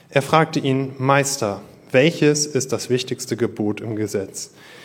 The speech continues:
Jesus antwortete, „Du sollst den Herrn, deinen Gott, lieben von ganzem Herzen, mit ganzer Hingabe und mit deinem ganzen Verstand. Dies ist das größte und wichtigste Gebot. Ein zweites ist ebenso wichtig.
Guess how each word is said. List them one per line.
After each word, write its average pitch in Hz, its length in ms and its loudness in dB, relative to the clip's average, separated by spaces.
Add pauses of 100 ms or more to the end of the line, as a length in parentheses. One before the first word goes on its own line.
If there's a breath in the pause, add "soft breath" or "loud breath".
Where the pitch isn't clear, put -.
(180 loud breath)
Jesus 185 340 4
antwortete, 143 760 2 (580 loud breath)
„Du 127 80 -4
sollst 135 280 2
den 117 120 2
Herrn, 143 340 4
deinen 123 260 4
Gott, 127 300 2 (160)
lieben 156 380 2
von 135 180 0
ganzem 131 340 0
Herzen, 113 460 0
mit 110 140 -6
ganzer 139 340 0
Hingabe 127 580 4
und 120 160 -2
mit 110 140 -4
deinem 107 200 -2
ganzen 113 340 -4
Verstand. - 640 -4 (560 loud breath)
Dies 151 160 2
ist 160 140 -2
das 151 160 2
größte 185 380 4
und 127 160 0
wichtigste 135 480 0
Gebot. 110 500 2 (680 loud breath)
Ein 131 140 2
zweites 170 400 2
ist - 360 -6
ebenso 117 460 2
wichtig. 107 500 -8